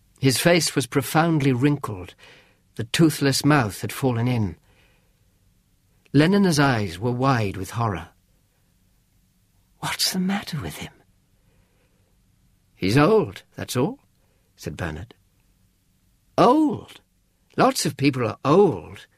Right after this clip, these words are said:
They're not like that." "That's because we don't allow them to be. We preserve them from diseases. We give them transfusions of young blood. We keep their metabolism permanently stimulated, so of course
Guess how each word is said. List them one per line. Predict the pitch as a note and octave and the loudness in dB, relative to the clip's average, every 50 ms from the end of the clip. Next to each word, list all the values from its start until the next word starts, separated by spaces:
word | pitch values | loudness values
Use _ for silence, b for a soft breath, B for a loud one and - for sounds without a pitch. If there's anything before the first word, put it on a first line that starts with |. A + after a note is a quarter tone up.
| _ _ _ _ _ _ _ _ _ _ - | _ _ _ _ _ _ _ _ _ _ -14
They're | E2+ F2 | -8 -4
not | A2+ D3+ E3 | -4 -4 -4
like | A#2 F2 F2+ - - | -4 -8 -10 -10 -6
that." | G#2+ C#3 A3 B3+ G#3 - - - - _ _ _ _ _ _ _ _ _ _ _ _ _ _ _ _ _ _ _ _ _ - | -2 0 0 0 -2 -4 -8 -14 -20 _ _ _ _ _ _ _ _ _ _ _ _ _ _ _ _ _ _ _ _ _ -2
"That's | - C#3+ - | 0 0 2
because | - D#3 - D#3 D3+ C3+ | 2 2 2 2 2 4
we | C#3 D3 C#3 | 4 2 4
don't | D3 D3+ C#3+ | 4 2 2
allow | D3+ D3+ D3+ D#3 E3+ F3+ | 2 2 2 2 0 0
them | D#3+ C3+ G2 F2 | -2 -4 -4 -6
to | - - | -8 -14
be. | F2+ E2+ F2+ A2 _ _ _ _ _ _ _ _ _ _ _ _ _ _ _ _ _ _ _ - | -16 -18 -18 -20 _ _ _ _ _ _ _ _ _ _ _ _ _ _ _ _ _ _ _ -4
We | - A2+ | -4 -4
preserve | A2+ - - D3 B2+ A#2 C#3+ E3+ E3+ E3+ D#3 C3+ G2+ F#2 E2+ | -2 0 2 2 2 4 4 4 4 4 2 -2 -4 -8 -12
them | F#2 F2 E2 D#2+ - _ _ | -12 -14 -14 -16 -20 _ _
from | - - - F#2+ F#2+ | -18 -12 -10 -8 -8
diseases. | F2+ G#2+ G2+ G#2 G#2+ A#2 A2 G2+ G2 F#2 E2 F#2+ - - - _ _ _ _ _ _ - | -6 -8 -6 -6 -4 -4 -4 -6 -8 -10 -14 -16 -18 -20 -20 _ _ _ _ _ _ -10
We | - A#2 | -4 0
give | A#2+ C#3 B2 | 0 2 2
them | C3+ B2+ | 2 0
transfusions | - - C#3+ C3+ B2+ - - C#3+ D3 D3 C#3 A#2+ C#3 C#3 C3 A#2 | 2 2 2 2 2 2 4 6 6 6 6 4 0 -2 -2 -2
of | C3 B2 | -4 -2
young | B2+ C#3 D3 D3 C#3 C3+ C3 A2 | 0 2 2 2 2 0 -2 0
blood. | C#3 D#3 D#3+ C3+ G2+ F2 F2+ | 2 2 2 2 0 -2 -6
We | G2 G2+ | -10 -8
keep | - C3 A#2+ A2+ | -4 -4 -4 -2
their | C3+ C3 B2 | -2 -2 -2
metabolism | B2 A#2 - D3 C3+ A#2 C3 B2+ C3 A#2 B2+ A#2+ A#2 | -2 0 0 2 2 2 2 0 0 0 -2 -2 -2
permanently | - - C#3+ C#3 C3+ C3+ C3 B2+ A#2 - B2+ | 0 2 2 4 4 2 0 -2 -2 -4 -6
stimulated, | A#2 - - - E3+ E3 D3 B2 A2+ A2+ G#2+ F#2 - - A#2 | -4 -4 -2 0 0 2 2 0 0 -2 -4 -4 -6 -6 -4
so | - - C#3+ | 0 2 2
of | C#3 C3 - | 2 2 2
course | - G#3+ G3+ C#3 - - | 4 4 4 4 2 -4